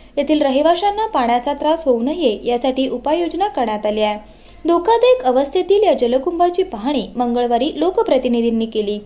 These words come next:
यावेळी स्थायी समिती सभापती अमर पाटील, महिला व बालकल्याण समिती सभापती दर्शना भुईर, शिक्षण, क्रीडा, सांस्कृतिक व युवा कल्याण समिती सभापती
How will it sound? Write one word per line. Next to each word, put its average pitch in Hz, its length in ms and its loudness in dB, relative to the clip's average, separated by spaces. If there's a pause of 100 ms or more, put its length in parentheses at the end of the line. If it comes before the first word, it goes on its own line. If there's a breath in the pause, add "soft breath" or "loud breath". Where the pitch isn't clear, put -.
(480 soft breath)
यावेळी 262 280 4
स्थायी 269 320 0
समिती 415 380 2
सभापती 247 560 -2
अमर 220 240 0
पाटील, 220 420 -2
महिला 277 380 2
व 427 120 2
बालकल्याण 359 600 2
समिती 277 440 0
सभापती 240 560 -4
दर्शना 214 480 -6
भुईर, 220 320 -2 (360 loud breath)
शिक्षण, 427 460 0
क्रीडा, 339 260 2
सांस्कृतिक 269 760 -4
व 233 80 0
युवा 240 300 0
कल्याण 359 360 0
समिती 285 380 -2
सभापती 226 580 -4